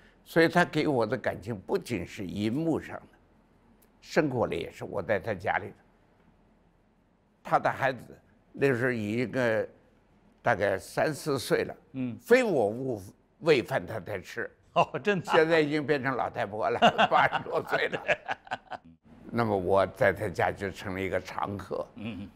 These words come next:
Speaker 1: 为此我蹭了不少顿饭，
Speaker 2: <laughs>
Speaker 1: 也在她家吃的。
Speaker 2: 是不是你年轻的时候，就是因为这个你四海为家，就经常去这些大哥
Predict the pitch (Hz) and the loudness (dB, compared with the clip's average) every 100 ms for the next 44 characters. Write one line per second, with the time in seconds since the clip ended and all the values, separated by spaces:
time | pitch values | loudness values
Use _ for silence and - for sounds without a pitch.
0 | - 156 135 107 131 113 101 92 - 156 | 2 4 4 0 -2 0 0 -2 -4 -4
1 | 117 98 - 135 - 107 - 104 135 107 | -2 -4 -2 -4 -2 -4 -4 -6 -6 -6
2 | 104 - 143 113 - - 170 - 156 104 | -4 4 4 4 -4 -6 -4 -2 0 4
3 | 107 113 90 95 - - 82 - - - | 4 4 2 0 -6 -4 -6 -8 -12 -12
4 | - - - 247 208 156 139 123 147 160 | -16 -4 2 6 6 4 4 2 2 2
5 | 170 139 127 113 92 - - _ - 156 | 4 4 6 4 2 -6 -20 _ 4 4
6 | 139 147 160 143 117 - _ _ 165 135 | 4 2 4 4 2 -6 _ _ 2 4
7 | 120 107 98 101 104 - 202 - 90 90 | 4 4 0 -2 -4 0 0 2 0 0
8 | 92 104 98 - _ _ _ 147 135 175 | 0 2 2 -2 _ _ _ 0 2 2
9 | 175 131 131 - 127 113 104 104 110 95 | 4 4 4 2 0 2 0 2 2 2
10 | 110 110 | 2 2